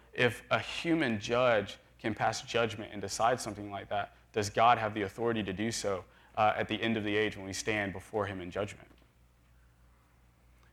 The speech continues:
David knows that it's not just, um, it's not him saying, "You know what, it's forgiven," but it's God having to say, "It's forgiven, I will not look on it anymore, and I will blot this out for all time."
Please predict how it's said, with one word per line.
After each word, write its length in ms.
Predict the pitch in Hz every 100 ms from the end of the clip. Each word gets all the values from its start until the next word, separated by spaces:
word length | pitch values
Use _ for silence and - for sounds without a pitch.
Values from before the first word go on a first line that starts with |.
| -
David 300 | 139 147 135
knows 540 | 120 131 120 107 98 - - -
that 480 | 117 113 107 - -
it's 280 | - 120 -
not 480 | 123 143 135 - - - 117
just, 580 | - 131 135 107 - - - _
um, 400 | - 117 110 101 - - -
it's 180 | 117
not 240 | 139 139 -
him 380 | - 135 127 110
saying, 340 | - 117 110
"You 80 | 117
know 120 | 113
what, 160 | 113 107
it's 100 | -
forgiven," 520 | - 98 113 101 92
but 120 | 95
it's 140 | -
God 440 | - - 117 113 98
having 300 | 104 98 95
to 60 |
say, 420 | 92 120 107 98 - -
"It's 140 | - -
forgiven, 480 | 110 101 120 143 135
I 140 | 113
will 80 | 110
not 200 | 104 95
look 240 | 110 113
on 140 | 131 123
it 160 | 104
anymore, 440 | 117 123 127 135 131
and 80 | 113
I 40 | 110
will 180 | 98 -
blot 260 | 104 110 -
this 180 | 104
out 220 | 104 92 -
for 140 | 110
all 80 | 107
time." 260 | - -